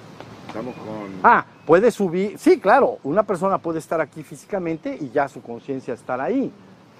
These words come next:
Speaker 2: Pero me refiero que cuando marche de aquí, no, difícilmente se interesará por regresar a la escuela humana. Lo podrá hacer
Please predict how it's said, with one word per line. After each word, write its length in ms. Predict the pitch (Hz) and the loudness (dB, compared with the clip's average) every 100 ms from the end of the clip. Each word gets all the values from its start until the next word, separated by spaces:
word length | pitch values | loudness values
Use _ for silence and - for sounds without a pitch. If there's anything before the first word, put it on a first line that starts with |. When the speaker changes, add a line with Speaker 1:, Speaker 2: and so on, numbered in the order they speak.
| - | -8
Speaker 2:
Pero 160 | 185 196 | -2 0
me 120 | 190 | 2
refiero 440 | 185 196 202 202 | 0 2 2 2
que 200 | - 156 | -2 -4
cuando 380 | 139 147 139 131 | -2 -2 0 0
marche 440 | 151 170 170 - 175 | 2 0 0 -4 -2
de 80 | 208 | -2
aquí, 400 | 202 254 202 294 _ _ _ - - - | -2 -4 -4 -8 _ _ _ -20 -20 -12
no, 360 | 147 170 208 165 160 | -2 2 2 -2 -10
difícilmente 840 | 151 185 151 175 160 165 156 156 | -10 -10 -12 -10 -6 -6 -4 -8
se 100 | 151 | -6
interesará 600 | 139 127 131 120 131 139 | -6 -6 -6 -6 -8 -8
por 200 | 127 131 | -8 -10
regresar 480 | 120 117 120 139 131 | -10 -12 -10 -8 -8
a 120 | 127 | -8
la 140 | 120 117 | -8 -12
escuela 420 | - 131 135 127 | -10 -6 -4 -4
humana. 500 | 135 165 185 147 117 - - - - - - 139 | -6 -8 -6 -8 -10 -16 -20 -20 -20 -20 -10 2
Lo 180 | 147 | 2
podrá 380 | 147 160 156 240 | 4 2 4 2
hacer 380 | 254 - 202 | 0 2 2